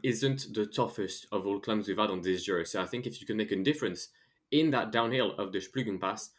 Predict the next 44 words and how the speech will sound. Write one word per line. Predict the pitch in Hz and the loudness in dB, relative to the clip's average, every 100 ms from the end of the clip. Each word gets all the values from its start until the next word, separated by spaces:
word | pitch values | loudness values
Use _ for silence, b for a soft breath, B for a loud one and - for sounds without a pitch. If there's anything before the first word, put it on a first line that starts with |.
| b _ | b _
you | 95 110 | 2 6
are | 120 | 6
within | 107 104 | 4 2
a | 95 | 0
shout | - 120 - 98 | 2 2 2 4
at, | 104 107 - | 6 4 2
uh, | 98 92 - | -2 0 -2
taking | 107 95 110 | -4 -2 -2
the | 95 | 2
win. | 113 | 2
And | - 104 98 95 | 2 0 0 -4
if | 113 110 | -6 -6
you | 113 143 | 0 4
are | 135 - 101 | 4 2 -2
Bike | 104 107 | -2 0
Exchange | 110 - 117 107 | -2 -2 0 0
and | 95 95 | 0 -2
you've | 98 | 0
managed | 101 107 | 0 -2
to | - | -2
get | 98 - | -2 -2
Simon | 107 98 98 | -2 0 2
Yates | 101 98 b b b - | 0 -2 b b b 0
in | 98 | 0
a | 95 | 0
decent | - 147 - 123 110 | -2 -4 -2 -4 -2
lead, | 131 110 92 - | 0 0 -2 -8
like, | - 92 - | -4 0 0
let's | 123 | 0
say, | 139 127 - _ - | 0 -2 -4 _ -6
twenty, | - 117 110 113 | -2 -2 -2 -6
twenty-five | 110 101 101 117 | -6 -6 -2 -2
seconds | 117 110 107 90 87 b b b - | 0 0 0 -4 -6 b b b -4
on | 101 101 | -2 -2
the | 98 | 0
likes | 98 98 | 0 0
of | 95 | 0
Bernal, | 95 98 98 | 0 2 2
and | - 92 | 2 -2
you've | 87 - | -6 0
got, | 101 95 92 | 2 2 0
I | 95 | -2
don't | 127 | 0
know, | 104 | -2